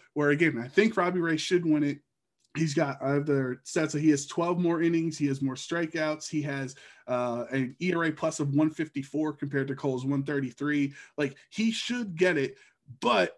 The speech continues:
like, it should be closer than everyone's making it out to be. Like, it, like how A L is Ohtani versus the world. Like, I don't think the A L Cy Young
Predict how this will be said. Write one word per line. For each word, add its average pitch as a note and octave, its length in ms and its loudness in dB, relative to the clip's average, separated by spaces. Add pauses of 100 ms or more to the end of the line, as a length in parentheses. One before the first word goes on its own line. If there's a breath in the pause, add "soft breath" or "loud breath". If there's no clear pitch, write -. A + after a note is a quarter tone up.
like, D#3+ 160 0
it G3+ 120 4
should D4 220 6
be G#3+ 80 0
closer G3+ 380 2
than E3 160 2
everyone's D#3+ 360 4
making D3+ 300 4
it C3+ 100 2
out C#3 220 0
to C3+ 80 -4
be. B2 180 -4
Like, A#2 320 -8
it, D3 200 0
like D#3+ 100 2
how F#3+ 180 2
A G#3+ 200 8
L G3+ 160 6
is F3+ 100 4
Ohtani F3 500 0
versus E3 200 -6
the D3+ 80 -2
world. D#3+ 420 -2
Like, C3+ 220 -6
I C#3+ 80 0
don't F3+ 340 2
think E3+ 220 0
the D#3 140 -2
A D#3+ 180 0
L D3 100 -2
Cy C#3+ 280 -2
Young C3 540 -2